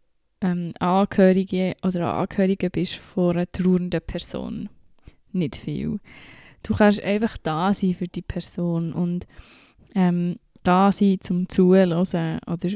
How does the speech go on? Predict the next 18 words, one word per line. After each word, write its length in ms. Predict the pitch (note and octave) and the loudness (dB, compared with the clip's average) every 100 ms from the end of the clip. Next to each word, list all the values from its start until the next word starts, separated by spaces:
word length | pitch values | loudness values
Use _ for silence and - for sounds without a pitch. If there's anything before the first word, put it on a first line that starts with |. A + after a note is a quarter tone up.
| - | -8
vielleicht 360 | - G3 F3+ | -6 -4 -2
ab 180 | C#3+ - | -4 -4
und 120 | F#3+ | -6
zu 140 | - F3+ | -2 -2
zum 220 | F3+ D#3+ | -2 -4
Ablenken. 920 | - F3+ D#3+ D3+ D#3 - - - F3 - _ _ _ _ _ _ - | -4 -4 -4 -6 -10 -12 -12 -8 -8 -10 _ _ _ _ _ _ -8
Aber 240 | F3+ F#3 | -4 -4
manchmal 600 | E3 F#3+ G3+ G#3 - - F#3 | 0 2 2 2 0 -4 0
will 120 | F3+ | -2
die 60 | G3 | -2
trauernde 400 | - F#3 F#3+ F#3 | -6 -2 -2 -2
Person 460 | - F3+ - E3+ C3+ | -2 -6 -4 -4 -2
auch 40 | |
einfach 340 | D#3+ F3+ - | -2 -2 -4
gar 220 | - E3+ G#3 | -4 -2 2
nicht 180 | G#3+ | 0
abgelenkt 640 | - F#3+ - F#3 F3 - - | -2 -8 -6 -6 -6 -8 -8
werden. 560 | D#3+ - E3 - - | -8 -8 -10 -10 -12